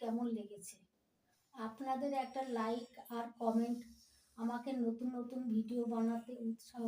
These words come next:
দেয়। আমার চ্যানেলে এখনো পর্যন্ত নতুন হয়ে থাকলে চ্যানেলটিকে সাবস্ক্রাইব করে আমার পাশে থাকবেন। চলুন তবে শুরু করা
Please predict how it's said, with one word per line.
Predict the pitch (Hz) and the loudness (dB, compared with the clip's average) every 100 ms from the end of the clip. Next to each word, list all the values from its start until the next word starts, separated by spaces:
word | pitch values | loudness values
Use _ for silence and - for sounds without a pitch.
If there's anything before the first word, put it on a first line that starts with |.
| 220 | 0
দেয়। | 220 220 - _ _ _ _ _ _ _ - | -2 -4 -8 _ _ _ _ _ _ _ -6
আমার | 226 247 262 262 - | 0 2 2 2 2
চ্যানেলে | 247 247 254 254 226 | 2 2 10 10 10
এখনো | 240 254 - | 2 -2 -2
পর্যন্ত | 269 233 262 247 240 226 | -2 0 0 2 4 4
নতুন | 226 254 226 | 4 2 4
হয়ে | 240 233 | 4 2
থাকলে | 226 240 247 294 - | -2 -2 -2 -2 0
চ্যানেলটিকে | 226 226 226 233 254 240 | 2 4 2 -2 -6 -8
সাবস্ক্রাইব | 240 226 - - 240 233 | -6 -6 -6 -8 -8 -6
করে | 247 240 | -6 -4
আমার | 240 226 | -2 -4
পাশে | 208 208 226 233 | -6 -4 -6 -2
থাকবেন। | 226 214 247 330 - _ _ _ - - - _ | 0 0 -4 -8 -14 _ _ _ -20 -20 -20 _
চলুন | 269 269 294 294 | 2 4 4 4
তবে | 285 302 294 | 4 4 2
শুরু | 247 - | 0 4
করা | 285 | 4